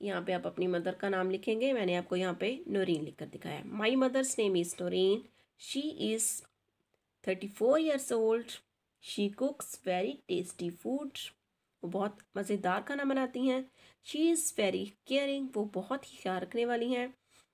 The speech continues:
I love my mother very much, मैं अपनी माँ को बहुत ज़्यादा मोहब्बत करता हूँ। बच्चों, यहाँ पे हमारी क्लास आज की, हमारा आज का लेसन ख़त्म होता है।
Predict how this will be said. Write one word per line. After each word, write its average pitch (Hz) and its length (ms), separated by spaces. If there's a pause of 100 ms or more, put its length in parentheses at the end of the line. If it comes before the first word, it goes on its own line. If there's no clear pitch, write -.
(160)
I 233 120
love 214 380
my 277 160
mother 165 380
very 175 260
much, 226 440
मैं 202 120
अपनी 175 240
माँ 175 220
को 175 160
बहुत 202 420
ज़्यादा 185 420 (460)
मोहब्बत 190 280
करता - 280
हूँ। 156 200 (600)
बच्चों, 262 200
यहाँ 254 260
पे 262 60
हमारी 208 380 (540)
क्लास 185 400
आज 190 220
की, 196 240
हमारा 180 380
आज 180 120
का 190 120
लेसन 180 280
ख़त्म 269 320
होता 269 260
है। 262 180